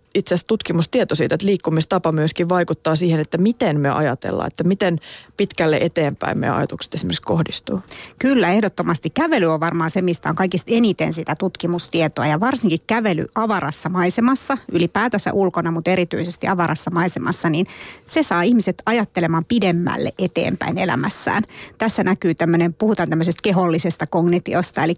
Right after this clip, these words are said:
Speaker 2: tämmönen niinku mielen ja kehon välinen yhteys. Eli se, mitä me nähdään edessämme, niin se vaikuttaa siihen, että minkälaisia ajatuksia meidän mieleen tulee.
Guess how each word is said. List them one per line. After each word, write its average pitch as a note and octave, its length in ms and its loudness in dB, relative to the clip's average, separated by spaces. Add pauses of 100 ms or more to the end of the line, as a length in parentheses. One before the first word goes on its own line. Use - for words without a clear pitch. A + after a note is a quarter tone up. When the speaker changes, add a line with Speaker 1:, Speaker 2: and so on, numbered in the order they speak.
(120)
Speaker 2:
tämmönen F3 340 2
niinku G3+ 180 0
mielen G#3 400 4
ja D#3+ 180 0
kehon F3+ 380 0
välinen E3+ 420 0
yhteys. - 500 0
Eli E3 120 -2
se, D#4+ 140 2
mitä E3 200 2
me A3 80 4
nähdään G3 500 0
edessämme, E3 640 0 (400)
niin F#3 80 2
se G#3+ 140 2
vaikuttaa E3+ 560 0
siihen, F3+ 260 2
että D#3+ 100 0
minkälaisia E3+ 540 0
ajatuksia E3 480 -2
meidän - 220 -6
mieleen D#3+ 440 -4
tulee. - 320 -4